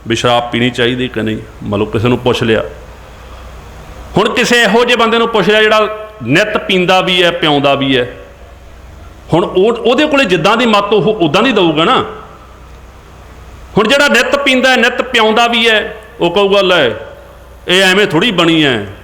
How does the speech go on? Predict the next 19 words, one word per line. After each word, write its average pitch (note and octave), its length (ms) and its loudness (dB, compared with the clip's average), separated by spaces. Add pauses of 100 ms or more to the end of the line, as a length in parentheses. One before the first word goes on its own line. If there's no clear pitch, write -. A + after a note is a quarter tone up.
(800)
ਇਹ B2+ 80 0
ਬੰਦਿਆਂ C3 280 2
ਵਾਸਤੇ E3 240 0
ਹੀ F3+ 40 2
ਬਣੀ D3+ 360 2
ਹੈ, B2 240 0 (200)
ਇਹ C3+ 360 2
ਸੱਕ B2 360 -2
ਤੇ D3 260 0
ਗੋੜੀ C3 600 2
ਹੈ, F3 60 2
ਇਹ F3 220 -2
ਹੋਰ B2 220 0
ਕੀ D#3+ 280 -2
ਹੈ?" D3 140 -4 (400)
ਉਹ C3+ 100 2
ਆਪਦੀਆਂ F3 320 2
ਦਲੀਲਾਂ A3 320 2
ਦਊਗਾ। A3 480 0